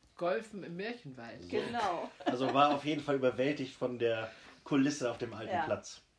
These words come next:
Speaker 3: Schön, sehr gut. Ähm, dann natürlich nach unserem schönen Golfclub Kitzelberg, was sind denn eure Lieblingsplätze, wo ihr jedem mal empfehlen würdet, da muss man, sollte man vielleicht einmal gespielt haben in seinem Leben?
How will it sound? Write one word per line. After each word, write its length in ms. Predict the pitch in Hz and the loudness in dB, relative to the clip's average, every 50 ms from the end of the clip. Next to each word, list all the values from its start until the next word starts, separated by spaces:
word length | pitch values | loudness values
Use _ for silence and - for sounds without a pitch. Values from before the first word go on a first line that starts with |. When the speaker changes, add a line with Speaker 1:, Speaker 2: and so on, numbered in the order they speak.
| _ _ _ _ _ - | _ _ _ _ _ -16
Speaker 3:
Schön, 340 | - - 110 107 95 92 - _ _ _ _ _ _ _ _ _ _ - | -10 -6 -4 -2 -4 -4 -6 _ _ _ _ _ _ _ _ _ _ -10
sehr 140 | - 107 101 | -6 -4 -4
gut. 180 | 98 95 92 - _ _ _ _ _ - - - - - _ _ - | -2 -4 -6 -6 _ _ _ _ _ -20 -20 -20 -20 -20 _ _ -4
Ähm, 580 | - 117 120 123 127 127 127 131 131 131 131 - - | 2 4 6 6 8 6 4 2 0 -2 -4 -4 -2
dann 120 | 131 - | 0 2
natürlich 640 | 170 165 160 - 156 151 151 151 151 151 - - - _ _ _ _ _ _ - | 4 2 2 2 0 0 0 0 -2 -4 -6 -14 -18 _ _ _ _ _ _ -8
nach 360 | 107 107 120 131 143 143 - | -4 -2 0 0 0 -2 -4
unserem 280 | - 127 131 123 120 - | -6 -4 0 0 0 0
schönen 280 | - - 135 131 131 120 | 0 -2 -2 0 0 2
Golfclub 400 | 120 123 127 - - 120 - - | 2 0 0 0 -4 -8 -6 -6
Kitzelberg, 600 | 135 131 - - 120 104 113 110 110 110 - - _ _ - | -8 -8 -8 -8 -8 -6 -6 -6 -6 -8 -12 -18 _ _ -12
was 300 | 107 117 127 - - - | -8 -8 -8 -8 -8 -8
sind 240 | 123 123 123 117 120 | -6 -6 -6 -4 -6
denn 160 | 117 113 107 | -8 -8 -8
eure 300 | - - 113 113 110 107 | -10 -10 -8 -6 -6 -6
Lieblingsplätze, 720 | 107 120 131 - 107 95 - - 101 95 - - 95 92 | -6 -8 -10 -10 -12 -12 -10 -10 -12 -12 -10 -12 -12 -10
wo 80 | 98 101 | -8 -8
ihr 240 | 101 101 101 101 101 - - _ - | -6 -6 -8 -10 -12 -16 -20 _ -18
jedem 260 | - 101 117 117 113 104 | -12 -6 -6 -6 -2 -2
mal 120 | 101 104 | -2 -2
empfehlen 360 | 101 101 - - 113 107 104 | -4 -6 -10 -14 -12 -12 -10
würdet, 280 | 98 98 101 98 - - | -10 -10 -10 -10 -10 -10
da 140 | 98 101 104 | -10 -10 -8
muss 240 | 107 104 - - | -10 -12 -12 -10
man, 200 | 104 101 98 95 - _ _ _ _ | -10 -10 -10 -10 -16 _ _ _ _
sollte 280 | - 143 160 139 147 | 4 4 4 4 4
man 140 | 135 131 127 | 0 -2 0
vielleicht 240 | - 127 117 - - | 0 -2 -4 -4 -4
einmal 280 | 123 127 131 120 110 110 | -6 -4 -2 -2 -2 -4
gespielt 400 | 107 - - 123 120 113 - 101 | -6 -10 -10 -10 -10 -10 -10 -10
haben 140 | 101 98 | -12 -10
in 80 | 98 92 | -10 -12
seinem 180 | 95 92 92 90 | -12 -12 -10 -10
Leben? 240 | 90 87 87 85 | -10 -12 -12 -14